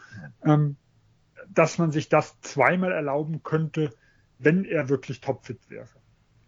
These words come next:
Ich denke vielleicht eher Back-to-Backs lässt man aus oder,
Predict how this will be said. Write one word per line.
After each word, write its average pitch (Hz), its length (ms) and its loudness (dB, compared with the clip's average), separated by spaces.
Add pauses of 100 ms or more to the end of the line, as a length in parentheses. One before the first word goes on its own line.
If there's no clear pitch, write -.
(840)
Ich 143 120 -10
denke 156 200 -4
vielleicht 139 320 -2
eher 165 280 4
Back-to-Backs - 680 -4
lässt 139 260 -4
man 135 140 -6
aus 127 720 -6
oder, 120 280 -6